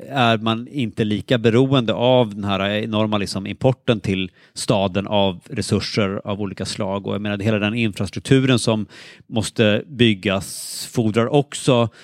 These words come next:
eh, ett, inte bara liksom, inte bara resurser i sig, men också ett kapital som är i sin tur liksom skapas i en,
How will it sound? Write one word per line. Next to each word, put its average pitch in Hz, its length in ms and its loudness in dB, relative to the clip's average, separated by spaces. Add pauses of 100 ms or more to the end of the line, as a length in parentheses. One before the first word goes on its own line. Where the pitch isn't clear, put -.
(240)
eh, 107 300 4
ett, - 560 -6
inte 127 260 0
bara 110 220 4
liksom, 107 480 -4
inte 127 220 -2
bara 123 240 4
resurser 117 480 2
i 107 80 2
sig, 117 340 2
men 101 140 -6
också 107 180 -8
ett - 220 -12
kapital 110 760 0
som 104 260 -6
är 104 240 -4
i 104 80 -8
sin 123 440 2
tur 92 360 -2 (720)
liksom 113 340 -4 (300)
skapas - 680 0
i 120 320 4
en, 101 340 -2